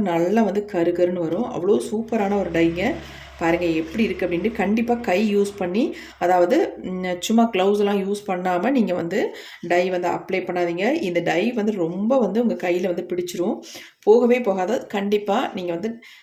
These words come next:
கிளவுஸ் யூஸ் பண்ணி இந்த டைய வந்து உங்க ஹேர்ல அப்ளை பண்ணுங்க. எப்படி இருக்கு பாருங்க. இந்த மாதிரி கன்சிஸ்டன்சில ரெடி பண்ணிக்கோங்க.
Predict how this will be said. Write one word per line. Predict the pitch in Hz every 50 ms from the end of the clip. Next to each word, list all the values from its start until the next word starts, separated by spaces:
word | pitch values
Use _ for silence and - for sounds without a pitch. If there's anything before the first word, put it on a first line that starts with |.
| _ -
கிளவுஸ் | 185 185 196 220 233 233
யூஸ் | 220 190 175 -
பண்ணி | - 180 180 220 320 440 403 -
இந்த | 208 180 175
டைய | 170 175 175 175 180
வந்து | 180 180 190 214
உங்க | 202 180 170 165
ஹேர்ல | - 180 180 175 180 180 180 185 180
அப்ளை | 165 - - 190 190
பண்ணுங்க. | - 185 170 170 165 165
எப்படி | 170 170 170 196
இருக்கு | 196 202 - 208
பாருங்க. | - 180 170 165 165 160 160 160 170 214 302 349 - - - - - - - - - _ _ _ _ _ _ _ _ -
இந்த | 185 190 190 180
மாதிரி | 185 190 226 233
கன்சிஸ்டன்சில | 226 185 180 190 - - 180 165 165 165 190 214
ரெடி | 190 160 165 165
பண்ணிக்கோங்க. | 165 165 - - - - - -